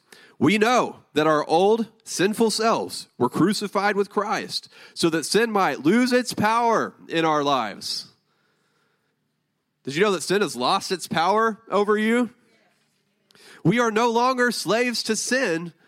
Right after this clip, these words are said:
for when we died with Christ, we were set free from the power of sin. Let that soak in.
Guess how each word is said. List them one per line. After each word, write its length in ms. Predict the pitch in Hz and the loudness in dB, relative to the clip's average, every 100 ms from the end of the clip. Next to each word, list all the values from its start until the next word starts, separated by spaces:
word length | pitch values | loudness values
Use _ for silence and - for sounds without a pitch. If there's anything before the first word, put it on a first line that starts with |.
| _ _ | _ _
for 120 | 165 | 0
when 140 | 185 | 2
we 140 | 190 180 | 2 0
died 340 | 170 196 220 | 0 0 2
with 180 | 196 190 | 0 -2
Christ, 680 | - 208 202 131 135 - - _ - | -2 0 0 -2 -4 -10 -14 _ 0
we 100 | 147 | 2
were 160 | 147 | 2
set 460 | 135 - 175 196 - _ _ | 0 -2 0 -2 -4 _ _
free 680 | - - 214 202 123 113 - _ _ _ _ | -8 -2 0 2 0 -2 -8 _ _ _ _
from 160 | 147 | -2
the 80 | 127 | 0
power 600 | - 143 147 147 139 127 _ _ _ | -2 0 2 2 0 -4 _ _ _
of 140 | 101 110 | -6 -4
sin. 420 | 123 113 85 - _ _ _ _ _ _ _ _ _ _ _ - | -2 -4 -6 -16 _ _ _ _ _ _ _ _ _ _ _ -2
Let 160 | 160 | 0
that 240 | 165 160 - | 2 0 0
soak 300 | 147 107 - | -2 -4 -4
in. 260 | 101 87 | -10 -12